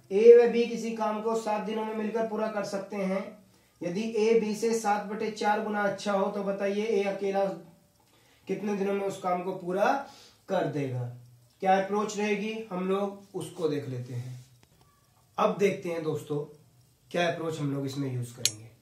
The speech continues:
ठीक है, इसको दो अप्रोच से किया जा सकता है। जो पहला क्वेश्चन था वो डायरेक्टली था, उसमें फ्रैक्शन का कोई मामला नहीं था, इसलिए हम लोगों ने सौ मान लिया,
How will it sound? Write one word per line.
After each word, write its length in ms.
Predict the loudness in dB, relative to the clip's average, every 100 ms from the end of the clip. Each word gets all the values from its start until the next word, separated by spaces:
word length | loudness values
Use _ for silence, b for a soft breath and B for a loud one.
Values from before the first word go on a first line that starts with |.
| -6
ठीक 100 | 2
है, 340 | 2 0 -12 _ b b b _ _ _ -20 _ _ _ _ -10
इसको 220 | -6 0 4
दो 120 | 10
अप्रोच 400 | 10 10 8 8
से 100 | 4
किया 160 | 4 4
जा 80 | 2
सकता 280 | -6 -8 -10
है। 180 | -8
जो 120 | -8 -2
पहला 340 | 4 6 8
क्वेश्चन 320 | 8 6 4 4
था 360 | 4 2 0 -10 0
वो 80 | 2
डायरेक्टली 520 | 6 6 6 4 2 2
था, 200 | 0 -2 -4
उसमें 460 | -4 2 2 0 -6
फ्रैक्शन 400 | -2 -2 0 0
का 100 | 0
कोई 160 | 2 2
मामला 360 | 4 4 4
नहीं 180 | 4 2
था, 40 | -2
इसलिए 220 | -2 0
हम 100 | 2
लोगों 160 | 2 2
ने 100 | 0
सौ 220 | 0 2
मान 280 | 4 2 0
लिया, 140 | -4